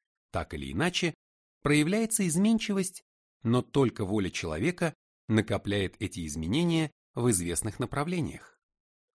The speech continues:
И этот последний фактор соответствует переживанию наиболее приспособленного в природе. Действие усиленного упражнения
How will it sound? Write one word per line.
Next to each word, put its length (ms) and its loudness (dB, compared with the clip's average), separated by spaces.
И 160 4
этот 280 -2
последний 480 -4
фактор 460 0
соответствует 800 0
переживанию 720 4
наиболее 600 4
приспособленного 880 -2
в 80 -14
природе. 460 -4
Действие 560 0
усиленного 640 -6
упражнения 840 0